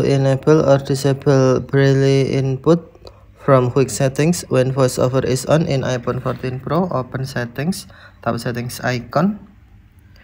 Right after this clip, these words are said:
and then scroll down settings screen, find accessibility. Next, tap accessibility, and then tap voiceover.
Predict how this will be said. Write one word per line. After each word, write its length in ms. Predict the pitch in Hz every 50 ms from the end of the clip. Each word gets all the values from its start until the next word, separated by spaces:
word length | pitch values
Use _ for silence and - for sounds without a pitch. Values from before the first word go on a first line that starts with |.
| - _ - - - - - -
and 100 | 131 131
then 140 | 123 131 131
scroll 320 | - - - 127 127 127
down 160 | 123 127 131
settings 320 | 131 - 123 123 131 135 -
screen, 320 | - - - 147 170 180
find 240 | 170 147 123 120 117
accessibility. 960 | 107 120 117 - 127 120 - 120 120 - 123 120 120 120 - 143 175 196 - - - - - - - - - - - - _ - - - - - _ _ - - _ _ _ _ - - _ - - - - - - - - - - - - - - - - -
Next, 320 | - 131 135 135 - - - - - -
tap 160 | 135 120 -
accessibility, 960 | 120 120 120 - 135 120 - 120 - 127 120 120 123 117 - 156 170 226 - - - - - - - - - - _ - _ _ - - - - _ _ - - - - - - - - - - - - - - - - _ - - - - - - - - - - _ -
and 80 | 131 127
then 160 | 127 123 123
tap 220 | 127 127 127 - -
voiceover. 640 | 143 131 127 - - 123 127 - - 160 196 196